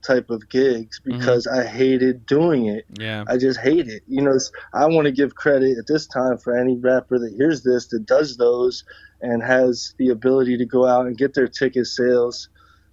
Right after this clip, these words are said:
Speaker 1: and stuff like that up front because I, that's not my, one of my strong suits. But
Speaker 2: Yeah.
Speaker 1: I, I like being able to just put a product out there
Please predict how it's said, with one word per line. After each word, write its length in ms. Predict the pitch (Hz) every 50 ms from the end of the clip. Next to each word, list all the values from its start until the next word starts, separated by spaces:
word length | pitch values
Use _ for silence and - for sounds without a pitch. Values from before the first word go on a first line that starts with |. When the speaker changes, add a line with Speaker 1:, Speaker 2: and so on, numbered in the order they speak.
| _ _ -
Speaker 1:
and 300 | 120 113 110 110 110 107
stuff 320 | - - - 131 120 - 123
like 180 | 120 120 117
that 200 | - 123 127 127
up 160 | 127 127 120 -
front 360 | - - 127 143 147 127 110
because 560 | 110 117 107 - - 120 117 117 113 110 113 - -
I, 240 | 120 123 123 123 - - - _ -
that's 300 | - 127 120 113 - - 135
not 240 | 127 120 123 123 123
my, 420 | 120 120 117 117 113 113 117 117 113 - - -
one 140 | 127 123 120
of 60 | 117
my 140 | 120 113 110
strong 480 | - - - - 127 131 139 139 127
suits. 540 | - - - 127 123 117 120 117 - - -
But 100 | - 117
Speaker 2:
Yeah. 200 | 113 113 110 107 110 110 - - - - - _ _ _
Speaker 1:
I, 220 | - 123 135 139 135 - -
I 80 | - 147
like 300 | 160 165 165 165 151 -
being 220 | - 156 156 151 147
able 260 | 156 151 143 143 139
to 100 | 139 131
just 220 | 135 127 - -
put 140 | - 143 139
a 40 | 139
product 520 | - - - 135 135 139 139 139 123 - 156
out 220 | 147 143 139 -
there 360 | - 156 151 151 151 156 156